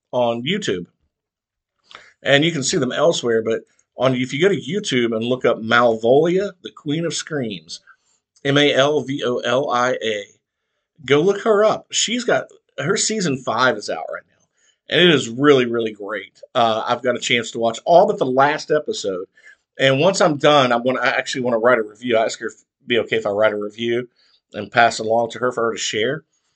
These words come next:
Um, but really, really good stuff, really creative. She's incredibly imaginative, and, you know, she is,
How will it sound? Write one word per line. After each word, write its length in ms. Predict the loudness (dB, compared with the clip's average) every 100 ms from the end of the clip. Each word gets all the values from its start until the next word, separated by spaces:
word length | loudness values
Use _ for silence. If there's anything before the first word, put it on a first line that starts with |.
| _ _ _ -2
Um, 420 | 2 4 2 -4 -6
but 140 | -6
really, 360 | -4 2 4 4
really 300 | 0 0 0
good 180 | -2 -4
stuff, 400 | -2 2 0 -2 _ _ _ _ _
really 260 | 0 4 4
creative. 580 | 2 2 4 6 4 2
She's 140 | -4
incredibly 580 | -12 -10 0 2 4 2
imaginative, 720 | 2 2 2 2 -2 -8 -8 _ _ _ _ _
and, 440 | 0 2 2 -2 -8 _ -20 -20 _ -14
you 180 | -8
know, 80 | -6
she 220 | -6 -6
is, 260 | -8 -8 -12